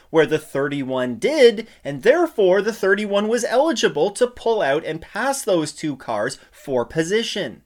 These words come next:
A tremendously confusing moment. Nobody really knew what was going on.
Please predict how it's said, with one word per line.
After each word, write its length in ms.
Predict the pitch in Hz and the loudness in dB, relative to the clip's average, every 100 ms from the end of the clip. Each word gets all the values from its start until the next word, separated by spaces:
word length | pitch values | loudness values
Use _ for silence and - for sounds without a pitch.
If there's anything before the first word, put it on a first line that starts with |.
| - | -10
A 100 | - | -8
tremendously 1200 | 208 - 262 233 226 339 381 330 - 220 180 110 - | -6 -2 -2 0 2 2 2 0 0 -2 -2 -4 -10
confusing 800 | - 165 - 160 131 110 98 98 | -4 -4 -4 -8 -6 -8 -12 -4
moment. 400 | 143 202 190 170 | 0 0 -2 -2
Nobody 400 | 196 269 196 147 | 2 4 4 0
really 260 | 139 139 | -2 -2
knew 160 | 127 143 | -2 -4
what 220 | 143 117 | -4 -4
was 180 | 131 120 | -6 -8
going 380 | - 127 123 135 | -4 -4 -4 -4
on. 300 | 185 190 | -4 -4